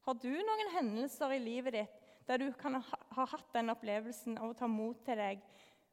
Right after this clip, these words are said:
våge å gå og opplevd at det holder? At Jesus kaller deg til noe som egentlig virker skummelt eller merkelig, men du gjør det fordi Jesus sier at du skal gå.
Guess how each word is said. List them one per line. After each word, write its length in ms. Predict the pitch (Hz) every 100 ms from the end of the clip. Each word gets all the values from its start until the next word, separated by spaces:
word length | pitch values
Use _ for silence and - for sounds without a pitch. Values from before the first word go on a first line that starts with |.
| -
våge 400 | 254 208 180 226
å 40 |
gå 200 | 220 214 240
og 720 | 277 - - - _ - 233 202
opplevd 460 | - 233 220 214
at 120 | -
det 100 | 240 214
holder? 320 | 220 254 226 - _ _ _ _ _ _ _ _ _ _ _ _ _ -
At 160 | 254 269
Jesus 360 | 294 - 320 -
kaller 360 | 311 202 240
deg 260 | 320 262 226 - -
til 120 | 277 254
noe 240 | 214 240
som 160 | 311 -
egentlig 640 | 214 240 277 339 - 254
virker 340 | 208 - 285 262
skummelt 1000 | - - - 285 523 370 175 - - - _ _ -
eller 160 | - 269
merkelig, 680 | 302 - - - 370 339 202 - - _ _ _ _ _ _ _ -
men 160 | 233
du 60 | 247
gjør 300 | 226 214 247
det 120 | 269
fordi 240 | - 220 214 220
Jesus 320 | 202 226 247
sier 280 | - 202 190
at 80 | 220
du 80 | 240
skal 200 | 254
gå. 140 | 220